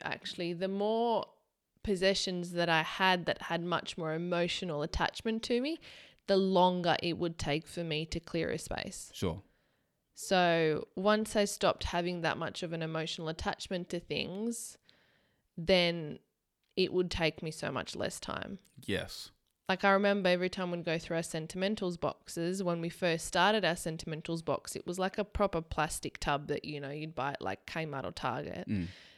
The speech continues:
Speaker 1: And then it ended up being a shoebox. But every single time we did it, it was, like, maybe once or, once every one to two years.
Speaker 2: Mm.
Speaker 1: It would get smaller and smaller.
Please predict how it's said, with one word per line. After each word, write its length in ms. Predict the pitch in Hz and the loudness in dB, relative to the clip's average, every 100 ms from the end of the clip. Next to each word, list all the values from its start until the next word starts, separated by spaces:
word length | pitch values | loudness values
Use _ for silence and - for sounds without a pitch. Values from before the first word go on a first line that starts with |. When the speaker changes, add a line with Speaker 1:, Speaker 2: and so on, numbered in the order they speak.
| - | -4
Speaker 1:
And 220 | 190 190 | 0 2
then 220 | 185 180 | 4 4
it 100 | 175 175 | 4 4
ended 240 | 170 165 | 4 4
up 220 | 160 165 | 2 4
being 240 | 165 165 185 | 2 2 2
a 60 | |
shoebox. 800 | - 269 262 175 - - - - - - - | 0 2 2 2 0 -6 -14 -14 -18 -20 -8
But 120 | - - | -4 2
every 300 | 214 208 247 | 2 4 2
single 400 | 220 214 190 165 | 2 -2 0 0
time 320 | - 175 165 | 0 -2 -2
we 80 | 165 | 0
did 180 | 170 180 | 0 2
it, 100 | 165 | 2
it 120 | 170 | 0
was, 120 | 165 | -2
like, 220 | 165 147 - | -2 -2 -2
maybe 220 | 160 156 | -4 -2
once 320 | 156 143 - | -2 -4 -4
or, 280 | 165 95 190 - _ | -4 -4 -8 -14 _
once 460 | 165 160 156 - - _ _ _ _ _ _ _ _ _ _ _ _ - | -2 -2 -4 -12 -14 _ _ _ _ _ _ _ _ _ _ _ _ -4
every 220 | 160 151 | -2 -2
one 200 | 156 147 | -2 -4
to 80 | - | -6
two 140 | - 151 | -8 -6
years. 560 | 151 180 156 67 220 131 | 0 2 2 0 -2 0
Speaker 2:
Mm. 200 | 104 87 - _ _ _ _ _ _ _ _ _ _ _ | 0 0 -8 _ _ _ _ _ _ _ _ _ _ _
Speaker 1:
It 180 | - 196 | 0 2
would 180 | 175 190 | 4 4
get 200 | 185 - | 4 2
smaller 360 | - 185 175 196 | 0 2 4 2
and 140 | 220 | 0
smaller. 500 | - 277 294 185 104 | 0 4 4 4 0